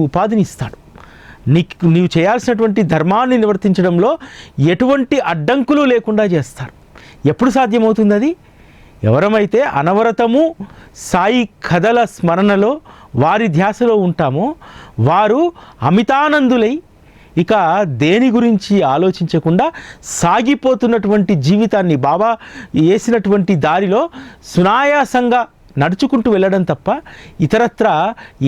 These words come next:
ఏవీ కూడా నేను సమకూర్చుకోవాల్సినటువంటి అవసరం లేదు. అన్నీ సమకూర్చేటువంటిది శ్రీ సాయి బాబా అనే, అనేటువంటి కృతనిశ్చయానికి మనం వస్తాం. ఇది శ్రీ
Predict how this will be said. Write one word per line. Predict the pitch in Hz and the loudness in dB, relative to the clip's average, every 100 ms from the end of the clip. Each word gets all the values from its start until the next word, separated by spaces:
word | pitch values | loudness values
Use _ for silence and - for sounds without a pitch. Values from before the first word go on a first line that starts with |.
| 156 | 2
ఏవీ | 208 277 311 302 - | 4 2 2 0 0
కూడా | 233 240 247 254 180 160 | 0 2 0 -6 -2 0
నేను | 190 196 - | 2 0 0
సమకూర్చుకోవాల్సినటువంటి | 175 202 247 202 208 202 196 170 170 170 147 135 | -2 0 0 0 0 0 0 -2 -2 -2 0 -2
అవసరం | 135 165 147 | -2 0 0
లేదు. | 120 117 | 0 0
అన్నీ | 165 240 320 302 | 0 2 2 0
సమకూర్చేటువంటిది | 220 202 208 175 180 165 156 147 269 349 - - - - - | 0 -2 -2 -2 -2 -2 -2 0 0 -2 -6 -20 -20 -16 -2
శ్రీ | 147 - | -2 0
సాయి | 135 202 226 170 | 0 2 2 0
బాబా | 156 156 147 | 0 0 0
అనే, | 139 | 0
అనేటువంటి | 135 123 131 170 - | -2 -2 -2 -4 -2
కృతనిశ్చయానికి | 165 226 214 - - 151 139 143 175 | -2 0 0 -2 -2 -2 -2 -4 -6
మనం | 117 120 | -6 -8
వస్తాం. | - - - - - - - - - - 139 | -10 -16 -18 -20 -20 -20 -20 -20 -10 -2 2
ఇది | 220 254 - _ - - | 2 0 -6 _ -12 -2
శ్రీ | 160 | -2